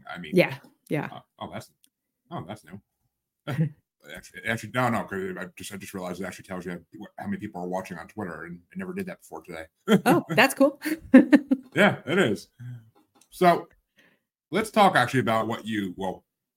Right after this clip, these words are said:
Speaker 1: about your abilities. When did you first realize you were a healer, and how did that, like, what did you actually get? Did you get, um, did you get trained by another healer, or did you work it all out on your own?
Speaker 2: Uh, some of, some of all of that.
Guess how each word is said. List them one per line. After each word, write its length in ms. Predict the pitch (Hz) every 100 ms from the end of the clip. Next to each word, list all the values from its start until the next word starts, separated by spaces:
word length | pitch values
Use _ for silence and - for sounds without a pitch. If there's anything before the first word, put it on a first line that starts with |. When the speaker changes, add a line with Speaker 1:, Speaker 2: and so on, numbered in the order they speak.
| -
Speaker 1:
about 240 | 101 113
your 120 | 107
abilities. 500 | 101 143 - 101 - _ _ _ _ _ -
When 220 | 123 196
did 160 | 190 190
you 80 | 170
first 360 | - 175 151 -
realize 640 | 143 147 120 110 107 104
you 120 | 107
were 200 | 110 110
a 80 | 95
healer, 640 | 98 120 131 101 90 85 76
and 140 | 90
how 360 | 90 110 117 110
did 240 | 107 107
that, 260 | 98 98 95 _ _ _ _ _ 95
like, 160 | 95 90 _ _ _ _ _
what 240 | 110 110
did 100 | 110
you 80 | 110
actually 240 | 113 110 104
get? 80 | -
Did 160 | 104
you 60 | 101
get, 160 | 95 82
um, 180 | 95 92 - _ _ _ 101
did 60 |
you 40 | 98
get 120 | 107
trained 240 | - 113 104
by 60 |
another 220 | 98 90
healer, 400 | 90 151 170 160
or 100 | 151
did 120 | 113 90
you 80 | - _
work 200 | 120 107
it 40 | 98
all 240 | 98 98
out 100 | 101 90
on 60 |
your 160 | 87 104
own? 420 | 147 151 151 139 _ _ _ _ -
Speaker 2:
Uh, 280 | 208 190
some 260 | 190 226 226
of, 200 | 185 -
some 180 | - 208
of 100 | 175
all 240 | 180 180
of 100 | 175
that. 300 | 156 151 -